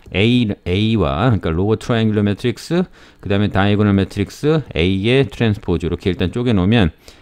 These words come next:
A와 D를 구할 수가 있겠죠. 자, 그렇게 되면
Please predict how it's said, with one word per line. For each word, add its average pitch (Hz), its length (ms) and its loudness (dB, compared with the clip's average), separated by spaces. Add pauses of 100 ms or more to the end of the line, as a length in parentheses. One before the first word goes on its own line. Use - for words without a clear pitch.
(140)
A와 120 300 6
D를 107 300 0
구할 107 260 2
수가 95 500 0
있겠죠. 85 680 -2 (960)
자, 85 140 -6
그렇게 87 220 -2
되면 92 340 2